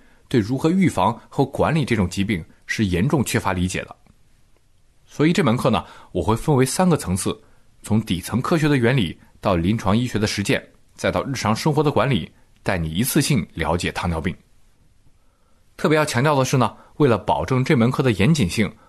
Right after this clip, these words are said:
我还特别邀请了两位糖尿病领域的著名专家，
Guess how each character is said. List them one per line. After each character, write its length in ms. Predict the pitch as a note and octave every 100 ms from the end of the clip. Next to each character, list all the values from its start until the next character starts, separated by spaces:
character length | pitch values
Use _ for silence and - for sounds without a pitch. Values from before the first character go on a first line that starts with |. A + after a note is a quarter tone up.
| _ _
我 120 | -
还 120 | E2 G#2+
特 220 | - D#3
别 200 | A#2+ B2+
邀 180 | D3 D3
请 180 | -
了 60 | F#2
两 160 | G#2 D#2
位 140 | G2
糖 200 | - G2+
尿 140 | B2+
病 180 | D3 D3
领 140 | G2+ E2
域 60 |
的 100 | G#2+
著 140 | - B2+
名 120 | A#2+
专 160 | C#3+
家， 220 | C#3 C3+